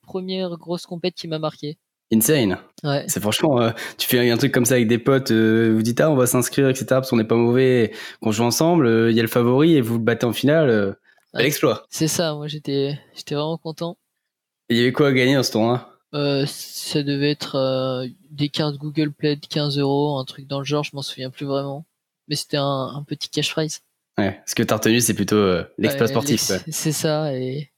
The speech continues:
Speaker 1: le bon moment passé aussi.
Speaker 2: C'était un, un tournoi en ligne ou c'était en,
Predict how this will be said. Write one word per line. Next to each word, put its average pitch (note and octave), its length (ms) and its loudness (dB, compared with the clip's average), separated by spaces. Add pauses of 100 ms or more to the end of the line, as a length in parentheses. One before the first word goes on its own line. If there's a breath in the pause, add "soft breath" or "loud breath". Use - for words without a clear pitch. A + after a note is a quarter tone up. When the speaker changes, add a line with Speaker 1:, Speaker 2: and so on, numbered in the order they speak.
(640 soft breath)
Speaker 1:
le D3+ 100 -4
bon D#3 160 -4
moment D#3 260 -2
passé D3+ 340 0
aussi. D3 380 -4 (840 loud breath)
Speaker 2:
C'était A#2+ 280 0
un, A#2 280 4
un A#2 80 2
tournoi A#2 420 2
en A#2+ 100 2
ligne G3+ 260 6
ou A#2+ 240 4
c'était A2 260 0
en, F#2+ 400 0